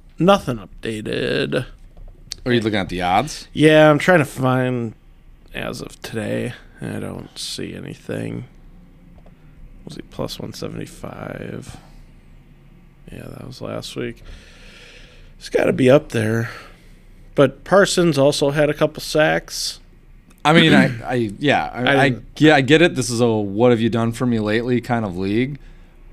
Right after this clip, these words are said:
Speaker 2: But if you go back to
Speaker 1: Well,
Speaker 2: the f-
Speaker 1: especially, too, with, like, game to game.
Speaker 2: Yeah.
Speaker 1: You know, just
Speaker 2: It's,
Speaker 1: the
Speaker 2: "Oh, him. Oh, not him. Oh, him. Oh, not him."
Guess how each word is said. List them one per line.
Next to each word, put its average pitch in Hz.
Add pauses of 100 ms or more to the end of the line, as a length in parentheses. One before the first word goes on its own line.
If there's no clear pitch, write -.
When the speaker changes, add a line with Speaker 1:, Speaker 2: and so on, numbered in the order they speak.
(160)
Speaker 2:
But 120
if 113
you 117
go 123
back 117
to 113 (180)
Speaker 1:
Well, 165
Speaker 2:
the 127
f- 123
Speaker 1:
especially, -
too, 107
with, 107
like, - (540)
game 151
to 139
game. 120 (540)
Speaker 2:
Yeah. 135
Speaker 1:
You 156
know, 107
just 135
Speaker 2:
It's, 143
Speaker 1:
the 131
Speaker 2:
"Oh, 127
him. 127
Oh, 120
not 101
him. 78
Oh, 123
him. 107
Oh, 98
not 82
him." 85